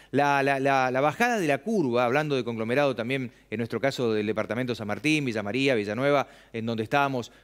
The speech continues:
con, con ciento cincuenta casos y ahora hemos bajado un promedio de treinta, cincuenta. Este, ¿esto está atado a la situación del calor? ¿El calor matará al virus? Se lo pregunto.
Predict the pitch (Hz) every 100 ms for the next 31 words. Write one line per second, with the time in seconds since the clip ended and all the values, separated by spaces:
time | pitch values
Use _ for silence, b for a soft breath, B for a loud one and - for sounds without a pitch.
0 | _ 120 113 110 107 101 - 110 147 139
1 | 120 123 143 131 170 156 123 131 127 117
2 | 117 135 123 117 131 127 110 - 151 151
3 | 127 107 113 143 123 113 147 B B B
4 | - 127 147 143 - _ 220 - 214 -
5 | 233 254 254 190 208 226 180 b b b
6 | 120 120 120 - 117 117 170 180 151 123
7 | 165 202 170 175 180 190 269 226 175 -
8 | 131 156 262 220 127 185 240 180 135 123
9 | 147 170 95 82